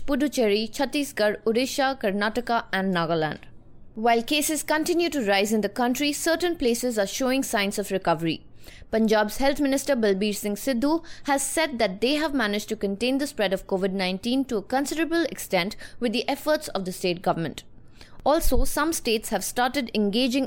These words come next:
in their own personalized ways of curbing the virus. The West Bengal government, curiously, has decided to come out with a new special type of shondesh, a sweet to boost immunity.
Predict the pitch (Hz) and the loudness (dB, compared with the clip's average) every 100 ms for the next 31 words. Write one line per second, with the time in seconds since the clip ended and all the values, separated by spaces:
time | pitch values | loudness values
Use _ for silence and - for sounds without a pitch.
0 | - 196 196 - 254 294 294 269 294 - | -2 2 2 2 2 2 0 0 0 2
1 | 320 311 302 208 196 196 196 - 202 - | 0 2 0 2 2 2 0 -4 -6 0
2 | 233 226 254 254 208 135 139 127 - - | 2 4 2 2 2 2 0 -2 -8 -14
3 | - - - - - 247 277 311 277 247 | -16 -18 -20 -16 -4 2 2 2 2 4
4 | 220 202 190 185 202 247 - 302 320 302 | 4 4 0 0 -2 -2 0 4 4 4
5 | - 208 240 233 202 226 277 269 277 - | 0 0 0 0 0 0 0 2 2 2
6 | - 247 277 277 285 226 208 214 233 285 | 0 2 2 2 2 -2 -2 0 0 0
7 | 302 - - 370 381 339 247 233 233 - | -2 -4 -4 0 0 0 0 0 0 -6
8 | - 220 185 180 185 - - - - 269 | -4 -2 0 0 0 -2 -10 -14 -2 -2
9 | - 285 311 320 - - - 320 226 262 | 0 0 0 0 -6 -14 -2 0 2 0
10 | 285 - 202 190 190 175 | -2 -2 0 2 0 0